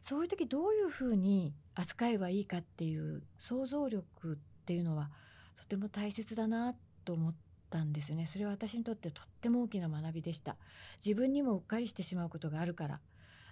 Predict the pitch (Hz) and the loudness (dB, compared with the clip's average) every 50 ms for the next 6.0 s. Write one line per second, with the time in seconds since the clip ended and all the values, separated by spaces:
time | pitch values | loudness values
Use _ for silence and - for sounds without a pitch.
0 | - - 262 269 254 220 - - - - - - - - - - - - 359 370 | 2 4 4 6 6 4 0 -4 -12 -20 -20 -20 -18 -12 -12 -8 -6 -4 -2 -2
1 | 403 403 - - - 302 294 285 262 240 202 - - 202 - 247 247 277 277 269 | -2 -4 -4 -2 -2 0 2 2 0 0 -2 -4 -4 -2 -2 -2 0 0 -2 -2
2 | 254 - 269 262 262 262 262 262 254 254 240 - - - - - - - - - | -2 -2 -2 0 0 -2 -2 -2 -4 -4 -6 -8 -10 -16 -20 -20 -20 -20 -20 -18
3 | - - - 240 254 254 - 269 262 - - 262 254 - - - - - - 247 | -14 -8 -4 -2 -2 0 -2 -4 -4 -4 -6 -6 -6 -6 -8 -12 -10 -4 -2 0
4 | 247 240 233 - - - - - - 233 240 233 220 208 185 165 160 147 - - | 0 0 -2 -4 -8 -14 -12 -4 -2 0 2 2 2 2 0 0 0 -2 -2 -4
5 | - 185 185 190 190 - 202 196 - 196 190 190 190 185 190 190 196 196 202 | -2 -2 -2 -2 -2 -2 -4 -2 -2 0 0 0 0 0 0 -2 -2 -2 -4